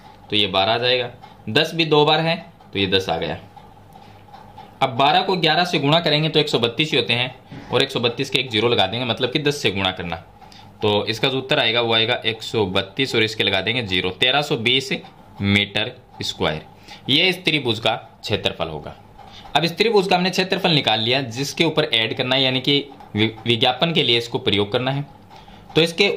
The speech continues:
पूरे के ऊपर विज्ञापन करेंगे ये, लेकिन यहाँ पर जो लिखा है कि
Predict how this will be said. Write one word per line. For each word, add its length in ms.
पूरे 260
के 80
ऊपर 220
विज्ञापन 420
करेंगे 280
ये, 180
लेकिन 340
यहाँ 300
पर 160
जो 300
लिखा 300
है 160
कि 180